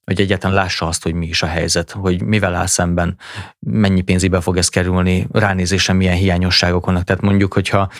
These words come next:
ha egy, egy ingyenes konzultációt kér egy, egy bármilyen tanácsadó cégtől, már ott is nagyon sok minden kiderül, hogy mekkora a baj.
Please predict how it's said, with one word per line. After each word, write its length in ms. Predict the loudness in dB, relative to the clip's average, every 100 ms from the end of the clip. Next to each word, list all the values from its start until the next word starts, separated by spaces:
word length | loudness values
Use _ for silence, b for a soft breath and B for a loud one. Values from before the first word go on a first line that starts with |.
| B B 0
ha 420 | 2 4 2 0 0
egy, 360 | 0 -2 -4 -10 B B B
egy 360 | -2 -2 -2 -6 -2
ingyenes 360 | 2 2 2 2
konzultációt 800 | 0 0 0 -2 0 0 0 0
kér 240 | 0 2
egy, 240 | 0 -2
egy 140 | -4 0
bármilyen 640 | 0 0 0 -2 -2 -4 -2
tanácsadó 460 | 0 0 0 -2
cégtől, 540 | -2 -2 -2 0 0 0 B B
már 180 | B 0
ott 220 | 0 0 0
is 100 | 0
nagyon 160 | 0
sok 160 | 0 0
minden 300 | 0 0 0
kiderül, 320 | 0 2 2
hogy 120 | 2
mekkora 380 | 0 0 -2 -2
a 60 | 0
baj. 320 | -2 -2